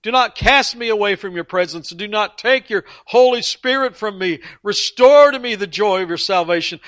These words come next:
and uphold me by your generous spirit." We keep going in Psalm, Psalm sixty-three, verse,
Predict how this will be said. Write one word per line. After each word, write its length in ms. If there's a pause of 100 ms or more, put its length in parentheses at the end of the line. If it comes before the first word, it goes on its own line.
(140)
and 100
uphold 600
me 220 (240)
by 120
your 160
generous 580 (280)
spirit." 640 (1900)
We 80
keep 220
going 300
in 100
Psalm, 420
Psalm 280
sixty-three, 800 (200)
verse, 340